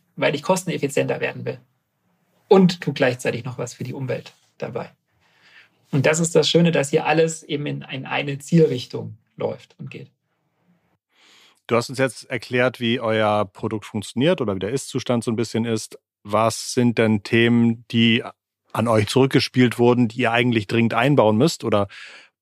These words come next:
Speaker 2: falls ich dich in zwei Jahren nochmal anspreche, wo du sagst, „Christoph, endlich haben wir das live, was wir, woran wir zwei Jahre gearbeitet haben“, wie könnte so eine Zukunftsaussicht oder Feature-Roadmap für euch aussehen? Ähm, das wäre interessant zu hören.
Speaker 1: Oh,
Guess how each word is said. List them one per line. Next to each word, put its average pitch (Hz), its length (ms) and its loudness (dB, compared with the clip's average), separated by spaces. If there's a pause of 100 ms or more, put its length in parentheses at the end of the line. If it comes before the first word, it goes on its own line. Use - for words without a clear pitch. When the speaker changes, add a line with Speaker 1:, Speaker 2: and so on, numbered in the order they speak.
(260)
Speaker 2:
falls 110 300 -2
ich - 300 -6 (120)
dich 104 140 -6
in 107 80 -2
zwei 104 220 0
Jahren 113 200 4
nochmal 107 260 0
anspreche, 104 600 0
wo 104 80 -2
du 101 60 -2
sagst, 98 240 0
„Christoph, - 360 -2
endlich 123 360 0
haben 107 180 2
wir 107 80 4
das 110 220 0
live, 107 280 2
was 104 200 -2
wir, 101 220 0 (380)
woran 107 200 2
wir 104 120 4
zwei 107 240 0
Jahre 107 220 4
gearbeitet 110 460 0
haben“, 107 260 2
wie 110 80 0
könnte 110 300 2
so 104 100 0
eine 104 260 2 (280)
Zukunftsaussicht - 1300 0
oder 98 220 0 (380)
Feature-Roadmap 101 960 2
für - 140 0
euch 101 220 2
aussehen? 101 580 2 (360)
Ähm, 92 480 -2 (720)
das 143 340 -14
wäre 104 80 -2
interessant 98 340 -12
zu 104 100 -12
hören. 104 180 -12 (180)
Speaker 1:
Oh, - 60 -6